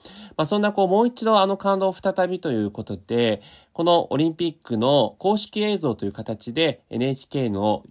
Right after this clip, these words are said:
公式YouTubeチャンネルにて、各競技のハイライト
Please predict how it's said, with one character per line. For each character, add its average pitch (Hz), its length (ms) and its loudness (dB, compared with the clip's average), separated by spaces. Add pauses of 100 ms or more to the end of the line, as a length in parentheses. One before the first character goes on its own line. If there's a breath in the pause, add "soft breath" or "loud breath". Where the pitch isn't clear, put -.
(260)
公 180 160 0
式 175 260 -6
YouTube 165 300 -4
チ 170 140 -2
ャ 165 80 0
ン 156 60 0
ネ 147 100 -2
ル 143 100 -2
に 156 160 -6
て、 175 320 0 (220 loud breath)
各 131 400 -2
競 143 240 -2
技 101 160 -4
の 120 100 -2
ハ 151 160 2
イ 202 60 2
ラ 214 80 4
イ 185 120 -2
ト 101 260 -4